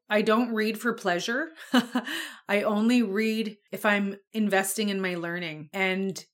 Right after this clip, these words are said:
I will read if I, if I'm getting something from a book, if I'm getting little,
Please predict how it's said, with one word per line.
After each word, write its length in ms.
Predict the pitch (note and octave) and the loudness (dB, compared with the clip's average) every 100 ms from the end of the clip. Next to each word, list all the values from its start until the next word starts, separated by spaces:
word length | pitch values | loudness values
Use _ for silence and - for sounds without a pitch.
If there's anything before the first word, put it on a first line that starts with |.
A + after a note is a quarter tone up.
| - | 0
I 200 | G#3+ A3+ | 4 4
will 240 | A#3+ A3+ | 4 2
read 360 | F#3+ A3+ A3+ - | 0 2 2 0
if 120 | G#3 | -4
I, 120 | G#3 G3 - | -4 -6 -6
if 120 | A#3 A3+ | -4 4
I'm 340 | G#3 A#3+ G#3 | 6 6 6
getting 500 | G#3 G3 F3+ D4 E4+ - _ | 4 4 4 2 -2 -8 _
something 520 | - D#4 D4+ E4 D#4+ | -2 0 2 -2 -2
from 220 | D#4+ D4+ | 0 0
a 60 | D4 | 2
book, 240 | B3 E4 A#3+ | 0 0 0
if 100 | A#3 | 0
I'm 180 | G#3 | 2
getting 360 | G#3+ G#3+ A#3 A#3 | 2 2 2 2
little, 640 | G#3+ A3 A3+ A3 G#3 - | 2 2 4 2 0 -6